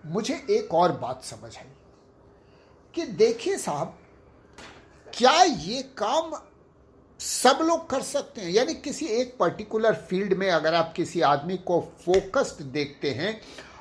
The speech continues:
और पाते हैं कि उसने एक पद, एक रुतबा, एक स्थान पा लिया है, तो आपके दिमाग में ये बात आती है कि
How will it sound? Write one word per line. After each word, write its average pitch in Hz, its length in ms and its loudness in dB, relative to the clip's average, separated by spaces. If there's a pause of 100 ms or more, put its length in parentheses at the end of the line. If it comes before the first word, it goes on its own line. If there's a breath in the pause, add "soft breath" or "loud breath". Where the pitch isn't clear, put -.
(100)
और 180 140 8
पाते 185 460 4
हैं 226 300 0
कि 247 80 -8
उसने 202 320 -6
एक 185 320 0 (120)
पद, 180 240 6
एक 165 340 -2
रुतबा, 151 500 0
एक 160 340 -2
स्थान 165 440 -2 (180)
पा 175 160 8
लिया 160 260 2
है, 135 240 2 (580 loud breath)
तो - 80 6
आपके 226 440 4
दिमाग 220 380 2
में 254 160 -4
ये 226 200 0
बात 226 280 4
आती 185 300 0
है 226 140 2
कि 277 260 -8